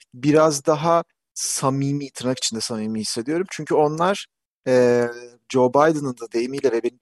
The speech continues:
benim kalbimi çok kıran bir deyimle iklim krizine fırsat olarak bakıyor. Joe Biden'ın Amerika'ya dönmeden önceki, e, basın açıklamasına bakarsanız birkaç kere opportunity, fırsat kelimesini kullandı ve birkaç kez de büyüme, ekonomik büyüme,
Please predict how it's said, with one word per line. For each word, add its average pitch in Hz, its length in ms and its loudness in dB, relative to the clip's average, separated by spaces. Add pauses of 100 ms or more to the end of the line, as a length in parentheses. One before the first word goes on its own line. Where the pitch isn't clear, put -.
(220)
benim 123 160 0
kalbimi 123 340 -2
çok - 240 -4
kıran 107 280 -2
bir 101 120 -10
deyimle 131 420 -2 (420)
iklim 143 460 -6
krizine 127 380 -4
fırsat - 460 -4
olarak 101 320 0
bakıyor. 101 300 -8
Joe 120 200 0
Biden'ın 147 440 0 (840)
Amerika'ya 127 380 -2
dönmeden 127 340 0
önceki, 110 520 -4 (560)
e, 104 380 2
basın 120 200 -4
açıklamasına 117 560 -8
bakarsanız 127 580 -4
birkaç 135 320 -2
kere 143 380 -2
opportunity, 123 720 -4 (220)
fırsat 123 400 -4
kelimesini 92 500 -8
kullandı 90 500 -6 (420)
ve 135 120 2
birkaç 160 340 -2
kez 123 260 0
de 196 180 0 (540)
büyüme, 127 480 0
ekonomik 127 460 -4
büyüme, 110 400 -4